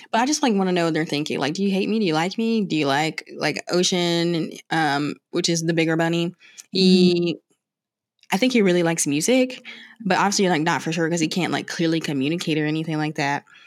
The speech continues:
Speaker 1: Um,
Speaker 2: Mm-hmm.
Speaker 1: but he, like, when you cut on his, his, uh, he likes, like, jazz, like, bossa nova jazz, or really just, like, calm, soothing music. He likes Marvin Gaye and stuff like that. Um, today we, I watched Hairspray and he, he seemed to really like that too.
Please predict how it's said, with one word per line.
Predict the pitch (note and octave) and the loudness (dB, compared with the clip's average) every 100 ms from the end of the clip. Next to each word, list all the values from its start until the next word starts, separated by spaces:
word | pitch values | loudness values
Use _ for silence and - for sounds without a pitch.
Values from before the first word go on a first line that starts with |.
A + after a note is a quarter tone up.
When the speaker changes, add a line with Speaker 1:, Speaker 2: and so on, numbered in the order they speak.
| - - F3+ | -20 -2 4
Speaker 1:
Um, | |
Speaker 2:
Mm-hmm. | F#3 D#3 E3 G3+ | 4 4 2 2
Speaker 1:
but | F3 D#3 | 0 -2
he, | E3+ - F#3+ F#3 F3+ F3 F3 E3+ E3 E3 - - D3+ | -4 0 2 2 2 2 2 2 0 0 -4 -6 -4
like, | D#3 | 0
when | E3 E3 | 2 0
you | |
cut | E3+ G3+ F3+ | 0 0 2
on | F3+ | 2
his, | F#3+ F3 - | 2 0 0
his, | F#3 F3+ E3+ | 0 2 0
uh, | E3 D#3 | 0 2
he | F3 F#3+ | 2 2
likes, | F3 F3 - | 2 0 -2
like, | E3 D#3+ | -2 0
jazz, | D#3+ D3+ D#3 D#3 D#3+ E3+ | 0 0 0 0 -2 -2
like, | D#3+ D#3+ | -6 -4
bossa | C#3+ E3+ E3 | -4 -2 -2
nova | E3 E3+ | -2 -2
jazz, | D#3+ D#3 D#3+ E3+ F3 - - - - - | 0 0 0 0 -2 -4 -10 -14 -16 -2
or | G3 F#3 | 0 2
really | G#3+ A#3+ | 4 2
just, | G#3+ G3+ | 0 0
like, | F#3 | 0
calm, | - - F3 E3 E3+ F#3+ | -2 0 2 2 2 2
soothing | - F3 F3 | 2 0 0
music. | F3 E3+ | 0 2
He | G3 | 2
likes | F#3 F3+ | 0 0
Marvin | E3+ E3+ E3 | -2 -2 -2
Gaye | E3 E3 E3+ | 0 2 0
and | E3 | -2
stuff | F3+ | -4
like | E3 | 0
that. | D3+ - _ - - - - | 0 -2 _ -20 -20 -18 -4
Um, | E3+ E3 E3+ - _ A3 | -2 -2 -4 -8 _ -2
today | G3+ G3 G3 | 2 4 4
we, | F3+ - B2+ - D3+ | 2 0 -4 -2 0
I | D#3+ | 2
watched | D#3+ E3 | 2 2
Hairspray | F3+ E3 - D3+ C#3+ | 0 0 0 -2 -2
and | E3+ | -2
he, | E3 - | -4 -4
he | E3 | -8
seemed | F3+ D#3 | -4 -4
to | D#3 | -2
really | C#3+ | -2
like | - C#3+ | -2 -4
that | - - | -6 -6
too. | D#3+ E3 | -4 -4